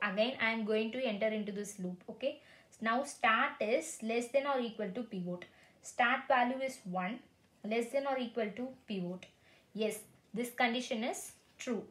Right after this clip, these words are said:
So if this condition is true, I am going to increment the position of,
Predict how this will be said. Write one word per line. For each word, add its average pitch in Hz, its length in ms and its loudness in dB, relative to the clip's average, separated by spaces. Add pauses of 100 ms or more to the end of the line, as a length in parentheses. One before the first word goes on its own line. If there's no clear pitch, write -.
(240)
So 254 400 2
if 240 140 -6 (140)
this 294 160 -6
condition 262 420 0
is 269 160 -4
true, 285 200 0
I 302 100 6
am 226 200 0
going 226 260 0
to 277 80 -6
increment 247 500 -2
the 262 200 4
position 226 380 -4
of, 254 260 -4